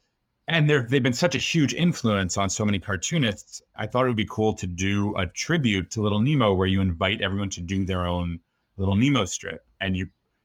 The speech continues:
you print them at this massive size. You do a hardcover book that's sixteen by twenty-one inches.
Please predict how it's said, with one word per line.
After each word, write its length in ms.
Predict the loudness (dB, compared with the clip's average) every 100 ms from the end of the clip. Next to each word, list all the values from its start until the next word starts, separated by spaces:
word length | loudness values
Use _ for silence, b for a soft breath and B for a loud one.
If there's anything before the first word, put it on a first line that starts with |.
| _
you 160 | -8 -8
print 380 | -4 0 0 2
them 200 | 0 0
at 220 | -4 -6
this 180 | -6 -4
massive 640 | -4 -2 -4 -6 -6 -6
size. 520 | -2 0 2 0 -2
You 40 | -4
do 200 | -4 -4
a 40 |
hardcover 540 | -2 -2 -2 -2 -4 -2
book 240 | -2 -4
that's 180 | -14 -12
sixteen 400 | -12 -10 -6 -6
by 120 | -6
twenty-one 440 | -10 -6 -4 -2
inches. 640 | -2 -4 -4 -10 -12 -20